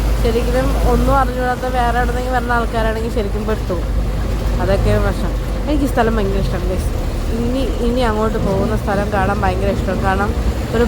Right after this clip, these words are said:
പ്രത്യേകത വൈബാണ്. കാരണം ഫുൾ അപ്പുറത്തും ഇപ്പുറത്തും മരങ്ങൾ, രണ്ട് സൈഡും ഈ പറഞ്ഞ കണക്ക്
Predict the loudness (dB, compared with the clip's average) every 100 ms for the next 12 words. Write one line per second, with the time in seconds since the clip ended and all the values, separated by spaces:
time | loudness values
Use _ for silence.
0 | 2 2 4 4 4 2 2 2 2 0
1 | 0 2 2 2 -2 -4 -2 0 -2 -2
2 | -6 -6 -6 -6 -2 0 2 2 2 2
3 | 2 2 2 2 0 2 2 2 2 2
4 | 2 2 0 0 0 2 4 4 4 4
5 | 2 4 2 2 2 0 -4 -4 0 0
6 | 2 2 2 2 2